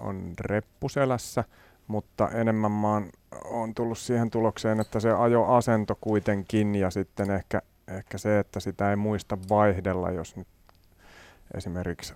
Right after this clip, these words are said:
ajaa maantiepyörällä tai syklokrossilla tai gravelpyörällä tai jollain muulla kippurasarvisella pyörällä niin sanotusti, niin että vaihtelisi sitä ajoasentoa, kun siinä kuitenkin voi käsiä pitää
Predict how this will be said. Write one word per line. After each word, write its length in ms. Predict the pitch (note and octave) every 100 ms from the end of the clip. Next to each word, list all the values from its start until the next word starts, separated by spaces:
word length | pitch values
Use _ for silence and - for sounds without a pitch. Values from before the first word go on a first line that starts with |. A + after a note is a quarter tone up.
| -
ajaa 300 | G2 F#2 F#2+
maantiepyörällä 840 | G#2+ G#2 G2+ F#2+ G2 F#2 F#2+ F#2+
tai 240 | - G2
syklokrossilla 2000 | F#2 G2+ - G#2 - _ - G#2+ G2+ - - G#2 G2+ - - A2+ G#2+ - A2 A2 A2
tai 280 | G#2+ A2+ G#2+ - _ _ - - - - -
gravelpyörällä 920 | - A2+ A2+ A#2+ A#2 B2+ B2 A#2 A2+ A#2
tai 220 | A2+ A2+
jollain 280 | A#2 A2+ A#2
muulla 260 | A#2+ A2+ -
kippurasarvisella 960 | A2 - - G#2 G2+ G#2 G#2 G#2 A2 A2 _ _
pyörällä 400 | A#2+ A2 G#2 G#2
niin 240 | G#2 G#2+ G#2
sanotusti, 580 | G#2 G#2+ G#2 G#2 - G#2+
niin 280 | A2 G#2+ G2+ _ - - - - - _ -
että 260 | G#2+ - A2
vaihtelisi 680 | B2 A#2+ G#2+ - G#2 G#2 -
sitä 280 | G#2+ A#2 G2
ajoasentoa, 1000 | A2+ A2 A2 G#2+ G#2+ G#2 A2 F#2+ F2+ F#2
kun 220 | G2+ F#2+
siinä 240 | G2 F2+ F#2+
kuitenkin 440 | F#2 F#2 F#2+ F#2+
voi 160 | F#2 G2 - _ _ -
käsiä 400 | G2 F#2 E2+ F2+
pitää 380 | - G2 G#2 G2